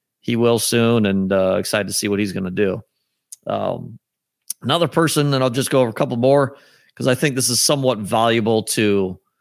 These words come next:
to people that haven't been in these rooms and maybe even people that have been in these rooms of what is discussed. I think some people may be a little gun shy of,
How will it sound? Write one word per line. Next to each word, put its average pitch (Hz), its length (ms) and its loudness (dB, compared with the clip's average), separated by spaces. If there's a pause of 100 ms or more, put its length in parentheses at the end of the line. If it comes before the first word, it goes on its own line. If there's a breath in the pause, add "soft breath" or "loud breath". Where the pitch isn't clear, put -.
(400)
to - 100 -2
people 175 260 2
that 135 120 0
haven't 131 320 0
been 131 160 4
in 131 80 2
these 123 200 0
rooms 131 300 0
and 131 80 0
maybe 135 220 2
even 113 100 -2
people 117 220 -2
that 95 140 -2
have 113 200 0
been 104 120 -4
in 95 80 -4
these 95 180 -4
rooms 98 380 -4
of 98 280 -8
what 120 320 0
is 120 240 0
discussed. - 640 -6 (440)
I - 40 -2
think 117 120 0
some 131 240 -2
people 123 320 0
may 117 240 2
be 110 400 0 (420)
a - 40 -8
little 120 200 0
gun 117 260 0
shy 123 320 0
of, 98 400 -4